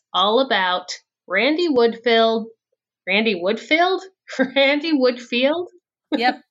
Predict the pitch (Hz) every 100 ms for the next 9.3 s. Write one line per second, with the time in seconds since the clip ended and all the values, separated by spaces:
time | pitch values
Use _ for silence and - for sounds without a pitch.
0 | _ _ - - - - - - - 226
1 | 262 277 320 311 302 254 269 240 233 226
2 | 233 233 277 320 - 285 294 302 - -
3 | 262 214 190 190 - _ _ - 208 202
4 | 220 262 247 247 233 233 240 220 233 240
5 | 359 330 - _ _ _ _ _ _ _
6 | _ - 220 190 185 247 359 427 440 -
7 | 254 302 302 226 196 208 - 190 180 147
8 | 214 240 254 202 - - 170 170 160 131
9 | 147 - 180